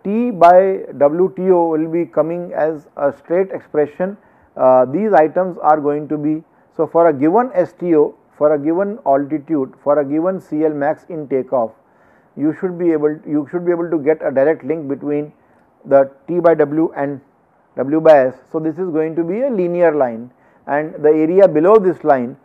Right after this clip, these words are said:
is going to be infeasible, because that will not meet the specified takeoff value. Let us look at the landing distance constraint. The landing, uh, the speed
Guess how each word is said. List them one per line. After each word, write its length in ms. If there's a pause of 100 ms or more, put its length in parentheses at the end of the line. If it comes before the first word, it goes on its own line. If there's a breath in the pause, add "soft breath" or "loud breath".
(240 soft breath)
is 160
going 260
to 80
be 120
infeasible, 720
because 340 (140)
that 240
will 80
not 360
meet 280
the 200 (140)
specified 540
takeoff 360
value. 340 (500)
Let 120
us 120
look 180
at 180
the 80
landing 360
distance 360
constraint. 480 (600 soft breath)
The 640 (420)
landing, 720
uh, 480 (100)
the 100
speed 400